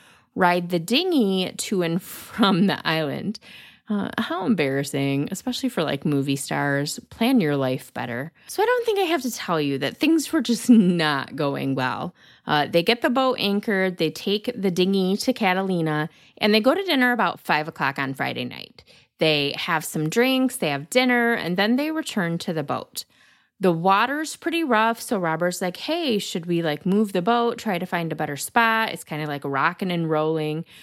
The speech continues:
She just wants to get off the boat altogether. So they're fighting. The trip is a disaster. Everybody's in a shitty mood.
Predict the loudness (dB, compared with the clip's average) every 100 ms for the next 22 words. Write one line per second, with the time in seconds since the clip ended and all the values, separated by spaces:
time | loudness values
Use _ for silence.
0 | -20 -10 0 2 2 0 0 0 -2 0
1 | 2 2 0 -4 0 0 0 -2 -2 0
2 | 2 0 -4 -6 -6 0 2 0 0 0
3 | 0 0 -2 -2 -2 -6 _ -6 -6 _
4 | -4 -2 -2 -2 0 0 0 0 -2 -6
5 | -12 -12 -14 _ _ -2 -2 -2 -4 -2
6 | -4 -4 -6 -6 -8 -6 -4 -4 -4 -6